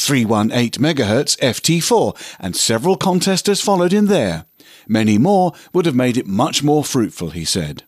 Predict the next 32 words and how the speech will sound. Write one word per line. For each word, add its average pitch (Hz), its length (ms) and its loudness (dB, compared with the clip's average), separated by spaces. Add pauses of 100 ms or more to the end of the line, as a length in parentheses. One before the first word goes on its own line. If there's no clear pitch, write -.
(240)
In 294 140 4
summary, 123 500 2 (260)
K 135 160 0
one 113 240 2
J 131 240 2
T 170 240 0
said 151 320 2 (160)
that 127 140 -4
for 113 100 -2
speed, 175 560 2
flexibility, 131 800 0
and 131 260 0
ease 123 220 0
of 101 140 0
working 202 380 2
the 123 80 0
bands, 113 420 0 (240)
you 262 100 0
should 226 200 0
use 277 240 4
single 120 260 2
sideband 101 580 0
and 101 140 2
C 117 220 0
W 110 400 2 (220)
where 107 220 2
there 110 160 0
are 113 60 2
stations 107 540 0
to 151 100 0
work, 170 400 0 (300)
but 135 260 0